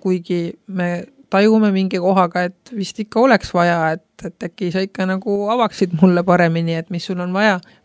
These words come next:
Et, äh, võib-olla ka endas läbi mõelda enne, kui meiega midagi juhtub, et, et päriselt, kuidas me siis nende enda lähedaste või sõprade käest palun abi.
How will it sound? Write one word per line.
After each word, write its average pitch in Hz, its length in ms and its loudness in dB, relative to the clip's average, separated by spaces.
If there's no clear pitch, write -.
Et, 175 420 -6
äh, 175 320 -2
võib-olla 185 360 0
ka 196 200 0
endas 208 320 -2
läbi 175 240 0
mõelda 170 320 0
enne, 208 320 4
kui 180 120 -2
meiega 170 280 -2
midagi 190 320 0
juhtub, 208 400 -2
et, 165 80 -2
et 165 120 -6
päriselt, 214 460 2
kuidas 226 320 -2
me 180 160 -4
siis 180 240 -8
nende 185 320 0
enda 190 200 0
lähedaste 190 600 0
või 180 80 -4
sõprade 180 540 -2
käest 180 340 -4
palun 262 260 2
abi. 156 280 -4